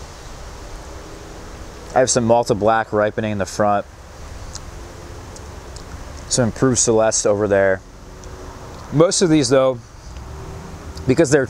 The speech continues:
just planted as rooted cuttings their first year, I didn't get either any fruit or very little fruit.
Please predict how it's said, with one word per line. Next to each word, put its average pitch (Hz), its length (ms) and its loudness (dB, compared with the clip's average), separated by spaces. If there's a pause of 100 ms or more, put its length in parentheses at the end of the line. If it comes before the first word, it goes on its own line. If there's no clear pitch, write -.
just 147 240 2
planted 147 360 2
as 101 200 2
rooted 131 340 2
cuttings 117 380 2
their 107 80 4
first 113 340 0
year, 98 240 2 (1200)
I 143 80 6
didn't 160 140 2
get 143 200 4
either 123 220 6
any 139 260 2
fruit 143 380 2
or 110 160 4
very 107 240 2
little 101 240 0
fruit. 95 380 -2